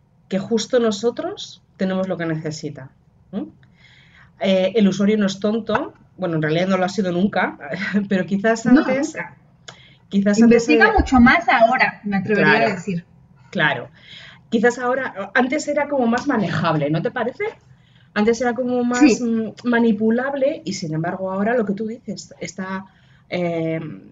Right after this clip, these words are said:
Speaker 1: tiene a su disposición muchísima más información. Y algo que creo que es muy importante, en estos momentos el usuario se sabe que es el centro del universo. Él sabe el poder que tiene y que antes no tenía,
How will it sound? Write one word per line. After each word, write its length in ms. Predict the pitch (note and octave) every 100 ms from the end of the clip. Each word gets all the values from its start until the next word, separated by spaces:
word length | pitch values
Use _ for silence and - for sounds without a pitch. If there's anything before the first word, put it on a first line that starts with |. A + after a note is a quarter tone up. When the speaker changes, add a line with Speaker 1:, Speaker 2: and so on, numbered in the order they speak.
| -
Speaker 1:
tiene 180 | G3+ G3
a 60 | G3+
su 120 | A3+
disposición 560 | G#3+ - G3+ G3 A3+ A#3
muchísima 500 | G3+ G3+ - A#3 F#3+
más 180 | G3+
información. 760 | A#3 G#3 G#3 D#3+ D3 - A3 - _ _ _ _ - _ _ -
Y 360 | G3 G3 G3 G3
algo 680 | G#3+ A#3+ B3+ B3 - - -
que 120 | F3+
creo 180 | G#3+ A3
que 80 | A3+
es 180 | -
muy 260 | G3 G#3 B3+
importante, 680 | A#3+ F#3 E3 B3+ B3+ - - _ _ -
en 180 | F3 F#3
estos 300 | G3+ A#3 A3+
momentos 760 | G#3 F#3 A#3 D4+ A#3 E4 - _
el 160 | - D#3+
usuario 680 | D#3+ F3 G3 A3+ A3 C4 - _ _ _
se 240 | - - F3
sabe 520 | - A#3+ A3+ C#3+ C3+ - - -
que 200 | E3+ E3
es 120 | D#3+
el 140 | D#3
centro 280 | F3 D#3 D#3
del 140 | D3
universo. 640 | C#3+ C#3 C3+ B2+ - C3+ -
Él 220 | G#3 A3
sabe 520 | G3+ - A3+ A3 F#3+
el 140 | E3 D#3+
poder 340 | E3 E3+ F3+
que 120 | E3+
tiene 300 | D#3 D#3+ F3+
y 80 | E3+
que 100 | E3
antes 360 | D#3+ D#3+ E3+ D#3
no 220 | D#3+ E3
tenía, 540 | E3 D#3+ F3 D#3+ C#3